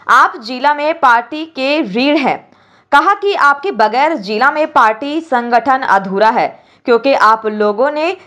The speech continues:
जिला में पार्टी के आधार को मजबूत करने का कार्य किया है। श्री सहाय ने कहा कि कांग्रेस पार्टी एक ऐसी पार्टी है जो हमेशा सभी को साथ लेकर चलने में यकीन करती है।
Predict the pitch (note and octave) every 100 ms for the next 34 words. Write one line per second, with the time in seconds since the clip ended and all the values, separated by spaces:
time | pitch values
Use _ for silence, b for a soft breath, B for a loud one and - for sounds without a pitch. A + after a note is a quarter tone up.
0 | B F#3+ C4+ D4+ G4+ G#4+ G#4 E4 D4 E4
1 | G4+ F4 D#4 - A#3 A3+ A#3 C4 C#4+ D#4
2 | C#4 D4+ D#4 A#3 A3+ G3+ G#3+ F4+ F#4 C#4+
3 | G3+ A3+ B3 C4+ C#4+ A3+ F#3+ F3 F#3 D#3+
4 | F3 - - b b b - C#4 G4 G4
5 | D#4+ E4 F4+ F4+ D4 D4 D4 D#4+ E4 A#3+
6 | G#3+ A3+ C#4+ - A#3 G#3+ C4+ C#4 - G3
7 | - - G#3 C4+ F#4 G#3+ E3+ F3 F#3+ D3+
8 | B B - F3+ A#3 G#3 A#3 A#3+ D#4+ E4
9 | - C4 A#3 D4 B3+ C4 - B3 B3 B3
10 | G#3+ G#3 A3 A3 G#3 F#3+ G3+ A3 A#3+ G#3+
11 | A3 C#4 C#4+ A3+ F3+ - F3